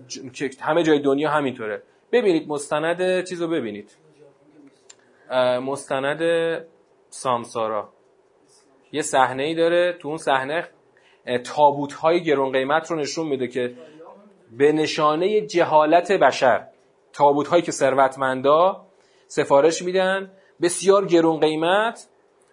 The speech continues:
و، ام، خودش معادل مثلاً یه زندگی قیمت اون تابوته فقط. تابوت رو می‌خوان به،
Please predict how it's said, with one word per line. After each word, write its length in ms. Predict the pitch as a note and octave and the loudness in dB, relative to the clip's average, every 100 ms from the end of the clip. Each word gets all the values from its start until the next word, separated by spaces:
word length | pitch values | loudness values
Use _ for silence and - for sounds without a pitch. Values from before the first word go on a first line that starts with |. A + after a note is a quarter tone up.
| C3+ | 2
و، 40 | D3+ E3+ F3+ F#3 - _ | 4 4 2 -2 -10 _
ام، 480 | C#3+ C3 C3 B2+ B2 - _ | -10 -8 -8 -10 -12 -18 _
خودش 380 | - E3 F3 E3+ | -2 0 0 0
معادل 380 | D3+ C#3+ D3+ E3+ | 2 2 2 2
مثلاً 500 | D#3+ D3+ D3 D#3+ D#3+ _ _ | 0 -2 -4 -4 -6 _ _
یه 120 | C3 | -8
زندگی 420 | D3+ D3 C#3 C3+ | -4 -4 -4 -4
قیمت 360 | D#3 D3 D3 D#3 | -4 0 0 0
اون 140 | D#3+ | -6
تابوته 480 | D#3+ C3 A#2+ C3+ C3+ | -2 2 2 2 -2
فقط. 380 | A2 G#2 G#2 - | -2 -2 -2 -4
تابوت 280 | B2+ C3+ D3 | -2 -2 -2
رو 60 | |
می‌خوان 260 | C3 C#3+ | -4 -6
به، 80 | C3 | -4